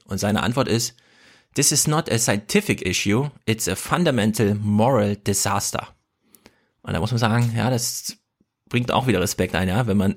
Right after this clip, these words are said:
in dieser Position, in der man als Wissenschaftler gefragt wird, sagt, "Ey, Leute, wir haben, also ihr habt das gesehen, das ist hier keine wissenschaftliche Herausforderung, euch jetzt irgendwas zu sagen, ihr wisst es alle, das ist einfach ein moralisches,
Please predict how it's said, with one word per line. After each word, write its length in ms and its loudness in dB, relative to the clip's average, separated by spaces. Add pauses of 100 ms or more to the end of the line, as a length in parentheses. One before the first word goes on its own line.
(120)
in 180 2
dieser 220 0
Position, 600 0
in 160 0
der 100 2
man 240 2 (420)
als 160 -2
Wissenschaftler 440 2
gefragt 300 -2
wird, 120 0
sagt, 280 -6
"Ey, 80 -4
Leute, 340 -6
wir 100 -4
haben, 220 -4
also 240 -4 (140)
ihr 80 2
habt 100 -4
das 160 -2
gesehen, 420 0 (340)
das 180 0
ist 80 -2
hier 100 2
keine 240 0
wissenschaftliche 540 0
Herausforderung, 480 0
euch 120 0
jetzt 120 -2
irgendwas 240 -2
zu 100 -6
sagen, 240 2
ihr 140 -2
wisst 180 -2
es 80 -6
alle, 380 0
das 160 -4
ist 120 -4
einfach 320 -6
ein 120 -6
moralisches, 800 -2